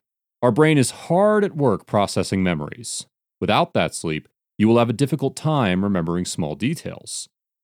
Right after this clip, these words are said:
Little sleep can also lead to mood changes and anxiety,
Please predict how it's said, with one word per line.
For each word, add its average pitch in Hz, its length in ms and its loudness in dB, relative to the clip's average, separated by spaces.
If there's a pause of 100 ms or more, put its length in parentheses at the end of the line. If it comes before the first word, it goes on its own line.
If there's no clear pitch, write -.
(240)
Little 120 360 2
sleep 104 440 -2
can 107 140 0
also 110 220 0
lead 113 180 0
to 120 80 0
mood 139 340 4
changes 87 500 -2
and 90 80 -4
anxiety, 98 680 -2